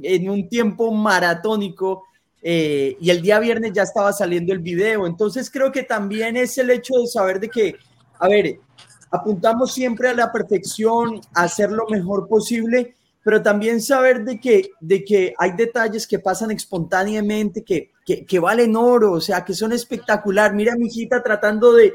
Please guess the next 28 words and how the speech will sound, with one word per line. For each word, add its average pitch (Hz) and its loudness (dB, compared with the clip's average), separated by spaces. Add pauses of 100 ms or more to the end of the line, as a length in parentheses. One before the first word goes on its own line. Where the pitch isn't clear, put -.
(260)
cómo, 247 4
cómo 247 2
hago, 247 2
eh, 214 -2
el 185 -4
thumbs 220 0
up. 233 4 (560)
No 220 0
sabía 262 0
cómo 240 -2
hacerlo 247 2
y 226 -2
fue 233 2
algo 220 -2
que 247 -6
sucedió 208 -2
en 208 -2
el 240 -2
momento 220 -4
y 208 -10
que 240 -2
es 233 2
muy 240 0
lindo, 220 0
fue 202 -2
orgánico 220 -2
de 185 0
verdad. 175 2